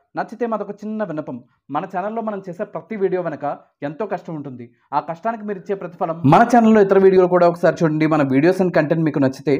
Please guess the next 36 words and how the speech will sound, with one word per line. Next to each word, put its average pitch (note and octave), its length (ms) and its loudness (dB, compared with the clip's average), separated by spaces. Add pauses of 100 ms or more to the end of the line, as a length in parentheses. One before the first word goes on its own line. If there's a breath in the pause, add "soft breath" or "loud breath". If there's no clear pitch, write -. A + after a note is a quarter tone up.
(340 loud breath)
మీ C3+ 100 4 (140)
లైక్స్, G#3 260 0 (100)
కామెంట్స్, F#3+ 340 0
షేర్స్తో D#3+ 360 0
పాటు C3 280 0 (280 loud breath)
మన E3+ 160 4 (140)
ఛానల్ని G3 340 2
సబ్స్క్రైబ్ F#3 460 2 (100)
చేసి C#3 240 0 (300 loud breath)
పక్కనే A3 340 2
ఉన్న G#3+ 180 4
బెల్ C#3 180 4
ఐకాన్ని G3+ 340 0
ప్రెస్ D#3+ 220 -4
చేసి D3+ 220 -2 (320 soft breath)
all F3 200 4
notifications G3+ 500 -2
యాక్టివేట్ D#3+ 400 -2
చేయడం D3 180 2
ద్వారా B2+ 240 2 (380 loud breath)
మన A3 160 4
ఛానల్ G3 260 0
కుటుంబ E3+ 280 -2
సభ్యుల్లో D3+ 260 2
ఒకరిగా D3+ 340 0
చేరిపోండి. B2+ 380 -2 (320 soft breath)
ఇంకా G#3+ 120 2
మన G3+ 160 2 (100)
ఛానల్లో C#3 280 2 (360 loud breath)
ఎలాంటి G#3 260 2
వీడియోలు F#3 400 2
రావాలనుకుంటున్నారో, C#3+ 720 0 (240 loud breath)
ఎవరి F3 300 2
బయోగ్రఫీ F#3+ 420 0
వీడియో F3+ 160 0 (100)
చూడాలనుకుంటున్నారో C#3 680 -2